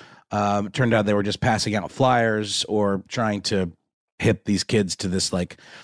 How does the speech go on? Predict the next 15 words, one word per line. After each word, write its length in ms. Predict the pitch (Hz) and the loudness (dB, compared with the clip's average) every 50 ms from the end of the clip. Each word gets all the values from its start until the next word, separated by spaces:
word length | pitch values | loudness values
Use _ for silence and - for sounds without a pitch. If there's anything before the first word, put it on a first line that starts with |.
| - _ | -12 _
special 600 | - - - - 120 104 - 110 101 95 92 95 104 | -6 -4 0 0 0 0 2 2 2 2 2 2 2
learning 300 | 107 107 104 104 98 95 | 2 2 2 2 0 -2
academy 560 | 90 - 107 95 90 90 90 87 87 87 85 | 0 0 2 2 2 0 -2 -4 -6 -8 -8
to, 120 | - - 92 | -6 -4 -2
like, 240 | 90 85 82 - | -2 -2 -2 -4
you 60 | 92 92 | -4 -4
know, 140 | 87 85 | -4 -4
do 340 | 82 78 92 87 85 80 78 - - _ _ - - - - - - - | -4 -4 -2 -2 -2 -4 -6 -10 -18 _ _ -20 -20 -20 -20 -16 -6 -2
test 280 | - 110 95 92 - - _ _ _ _ _ _ _ _ - | 0 2 2 2 0 -4 _ _ _ _ _ _ _ _ 2
practices 560 | - 98 85 - - 90 85 - 90 85 80 | 2 2 2 0 -2 -2 0 0 0 0 -2
or 80 | 85 82 | -2 -2
test 320 | - - 101 92 - - | 0 0 2 2 2 2
prep 240 | - 98 90 85 - | 2 2 2 2 0
or 80 | 87 87 | 0 0
whatever, 420 | 87 85 85 87 82 90 87 87 | 2 2 2 0 0 -2 -2 -4